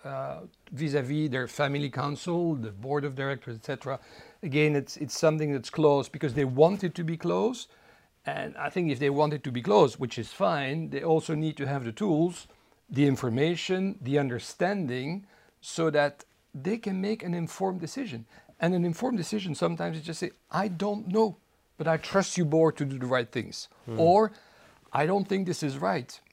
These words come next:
Speaker 1: and I don't want you, board, to do that." So that exchange, you know, it's probably closer to the exchange that you can have between a C E O and a board, um,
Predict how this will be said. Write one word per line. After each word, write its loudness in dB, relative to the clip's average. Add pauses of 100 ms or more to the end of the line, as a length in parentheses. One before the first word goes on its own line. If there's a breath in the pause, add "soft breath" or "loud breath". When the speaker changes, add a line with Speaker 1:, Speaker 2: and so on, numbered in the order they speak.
(220)
Speaker 1:
and 0
I 0
don't -4
want 0
you, -2
board, -2
to -12
do -8
that." -12
So 0 (540 loud breath)
that 8
exchange, 0 (100)
you -4
know, 0 (720)
it's -6
probably 0
closer 0
to -4
the 0
exchange -2
that -2
you -14
can -4
have 0
between -4
a -2
C -6
E 4
O 6
and 4
a -2
board, 6 (640 loud breath)
um, -2